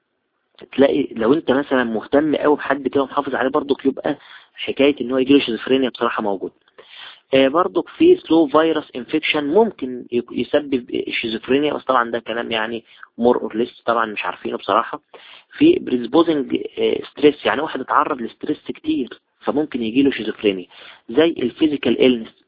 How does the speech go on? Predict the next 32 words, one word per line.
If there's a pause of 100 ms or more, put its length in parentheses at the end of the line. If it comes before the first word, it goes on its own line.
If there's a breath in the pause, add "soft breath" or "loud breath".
(840 soft breath)
او
واحد (100)
اتعرض
لعمليات
وعمل
كذا
عمليه، (100)
زي
مثلا
فاكرين
انتوا
ال-،
اللي
هو
ايه، (260 loud breath)
الالسر
كولايتس،
كل
كام
سنه
كده
يقوم
عامل
عمليه
وشايل
حته
من
معدته، (420)
من،
اسف،
من
الانتست.